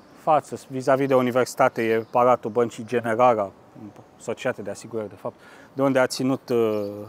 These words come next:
tovarășul Nicolae Ceaușescu primul său discurs public, uh, la sfârșitul lui august patruzeci și patru, când a intrat Armata Roșie. Și suntem în, uh, fața blocului unde era blocul Cor-, Colorado, unde a murit, uh,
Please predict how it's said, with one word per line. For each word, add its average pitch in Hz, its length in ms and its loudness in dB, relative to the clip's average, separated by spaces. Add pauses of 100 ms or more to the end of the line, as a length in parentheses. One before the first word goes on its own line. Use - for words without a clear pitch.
tovarășul 117 540 -2
Nicolae 110 440 -4
Ceaușescu 107 520 -8
primul 135 340 -2
său 131 200 -4
discurs 110 480 -6
public, 107 460 -8
uh, - 880 -20 (440)
la 101 60 -14
sfârșitul - 280 -12
lui 107 100 0
august 104 320 -2
patruzeci 104 500 -6
și - 100 -14
patru, 113 320 -2
când 95 280 -10
a 98 160 -8
intrat 104 300 -6
Armata 104 460 -4
Roșie. 226 460 -2 (1200)
Și - 240 -6
suntem 233 420 0
în, 226 220 0
uh, 214 220 2
fața 233 500 0 (240)
blocului 196 380 0
unde 196 180 -2
era 180 180 6
blocul 180 320 -2
Cor-, 165 340 2
Colorado, 151 520 2
unde 165 220 2
a 151 80 8
murit, 151 440 -4
uh, 110 560 0